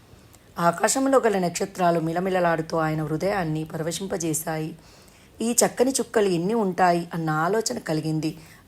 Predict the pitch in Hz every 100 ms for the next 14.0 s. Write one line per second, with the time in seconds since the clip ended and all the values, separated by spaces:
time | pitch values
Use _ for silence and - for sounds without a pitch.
0 | - 160 175 180 190 180 175 165 165 185
1 | 180 190 196 294 - - - - 240 233
2 | 196 208 277 208 165 165 160 190 170 156
3 | 160 165 - - _ - 208 - 294 311
4 | 269 247 202 190 165 - 160 202 165 160
5 | - - 165 - 233 226 - 185 165 156
6 | 156 185 220 285 254 - - 165 165 165
7 | 170 160 156 156 160 180 - 165 160 156
8 | 151 190 247 269 254 214 156 160 - 160
9 | 156 208 277 247 165 151 160 156 151 -
10 | - - - - - _ _ - - _
11 | 190 190 226 247 262 240 226 233 226 220
12 | - 240 269 277 262 190 160 185 180 185
13 | 170 156 165 202 202 - 165 160 170